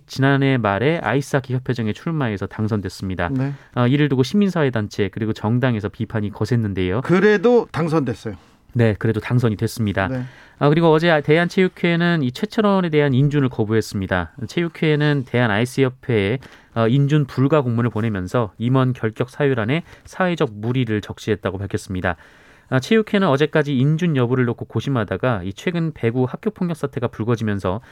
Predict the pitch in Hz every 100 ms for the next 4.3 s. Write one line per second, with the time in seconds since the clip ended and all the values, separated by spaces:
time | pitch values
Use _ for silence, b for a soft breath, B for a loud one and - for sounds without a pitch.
0 | b b 110 - 202 190 165 - 220 208
1 | - 127 123 104 - - 110 101 - 95
2 | - 135 139 101 101 101 90 101 95 98
3 | 90 98 104 98 95 101 92 90 90 -
4 | 131 139